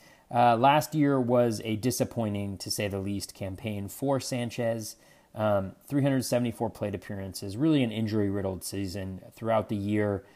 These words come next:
He just seemed to be struggling with a variety of different,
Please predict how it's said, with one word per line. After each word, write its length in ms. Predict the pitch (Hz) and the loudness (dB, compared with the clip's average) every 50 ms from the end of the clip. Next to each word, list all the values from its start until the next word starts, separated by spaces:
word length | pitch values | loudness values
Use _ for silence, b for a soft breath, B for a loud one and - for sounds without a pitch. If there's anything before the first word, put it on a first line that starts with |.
| B B B B | B B B B
He 160 | 117 101 101 | -8 -8 -6
just 180 | 98 104 - - | -6 -4 -4 -4
seemed 160 | 113 104 101 | -4 -4 -4
to 60 | 101 | -4
be 120 | 95 98 | -4 -4
struggling 460 | 95 - - 104 101 92 98 95 95 95 | -6 -4 -2 -2 -2 0 0 -4 -4 -4
with 140 | 92 87 | -6 -6
a 40 | 98 | -8
variety 420 | 92 92 98 101 101 98 95 98 98 | -6 0 2 2 2 2 2 0 -4
of 100 | 92 92 | -4 -4
different, 400 | 104 95 - 101 98 95 90 | -6 -8 -6 -8 -10 -10 -12